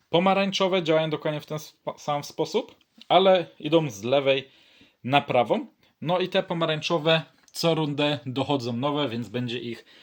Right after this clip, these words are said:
coraz więcej, a tak są trz-, po trzy te przeźroczyste na gracza. Oprócz tego mamy na dzień dobry jednego robotnika, później na rozwinięciu, na naszych upgrade'ach możemy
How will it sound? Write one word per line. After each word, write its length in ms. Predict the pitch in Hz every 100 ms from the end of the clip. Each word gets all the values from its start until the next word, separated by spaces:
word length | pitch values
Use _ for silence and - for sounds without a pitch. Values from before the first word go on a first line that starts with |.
| _
coraz 300 | - 127 113
więcej, 300 | 107 170 170
a 60 | 131
tak 200 | 147 139
są 200 | 135 127
trz-, 240 | - - - - - _
po 100 | 120
trzy 400 | - - 139 127
te 180 | - 113
przeźroczyste 720 | - 107 101 - 110 - 113 - _ - _ -
na 140 | 123
gracza. 340 | 117 - - - _ -
Oprócz 360 | 175 202 -
tego 420 | 180 160 180 196 - _ _ -
mamy 300 | 151 143 120
na 180 | 127
dzień 140 | 160 143
dobry 280 | 123 110 110
jednego 360 | 117 123 113
robotnika, 680 | 113 117 - 170 170 156 147
później 500 | - 131 117 113 107 _ _ _ _ _ _
na 420 | 120 120 113 104 _ _ _ _
rozwinięciu, 800 | 117 123 104 120 131 127 - 117
na 220 | 113 110
naszych 340 | 110 - 101
upgrade'ach 480 | 110 101 120 117 107
możemy 380 | 117 110 117